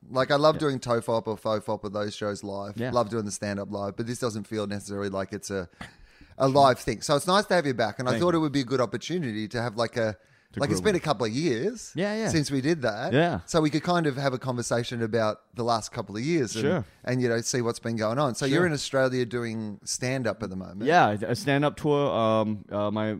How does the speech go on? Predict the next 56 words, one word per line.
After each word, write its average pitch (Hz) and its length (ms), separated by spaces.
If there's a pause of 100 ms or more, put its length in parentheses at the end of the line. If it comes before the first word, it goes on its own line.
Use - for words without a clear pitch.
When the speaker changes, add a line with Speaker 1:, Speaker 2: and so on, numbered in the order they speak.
Speaker 2:
you 110 160
know, 107 160
I 101 220
try 120 260
to 113 80
come 113 220
back 107 180
every, 107 200
once 104 260
every 110 160
two 117 160
years, 110 500 (360)
and 101 220
I 113 120
love, 113 440
I 104 80
love 117 220
stand-up, 110 640
much 101 200
like 98 160
you. 104 320
You 101 80
know, 92 300
draw 95 160
a - 20
lot 95 120
of 90 100 (100)
inspiration 95 600
for 92 180
that 87 160
love 90 140
of 90 120
it 90 140
from 85 280 (420)
you, 92 160
you 95 160
guys, 95 320
the 90 80
people 98 320
who 98 80
still 98 240
do 92 200
it 92 60
even 90 160
when 92 100
you 85 60
don't 92 160
need 92 220
to. 90 260
Clearly, 92 320
you've 85 140
got, 73 180
like, 80 320
beautiful 92 300
houses 87 260
everywhere, 85 400